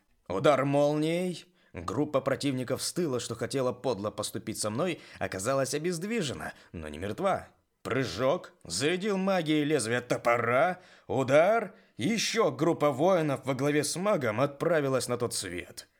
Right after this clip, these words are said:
Точнее, в преисподнюю, где им и место. Быстрый осмотр, лёгкая ругань, вздох и снова рывок.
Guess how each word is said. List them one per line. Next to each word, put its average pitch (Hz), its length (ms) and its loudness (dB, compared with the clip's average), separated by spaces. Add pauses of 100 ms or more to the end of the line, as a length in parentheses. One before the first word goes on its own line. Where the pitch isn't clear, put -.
(220)
Точнее, 101 420 -2
в - 60 -12
преисподнюю, 90 880 -4
где 101 300 -6
им 170 340 0
и 143 240 0
место. - 640 -4 (520)
Быстрый 87 340 -4
осмотр, 101 540 -4 (280)
лёгкая 90 440 -4
ругань, 135 540 -2
вздох 87 480 -2 (240)
и 208 400 -4
снова 175 460 2
рывок. 123 440 -6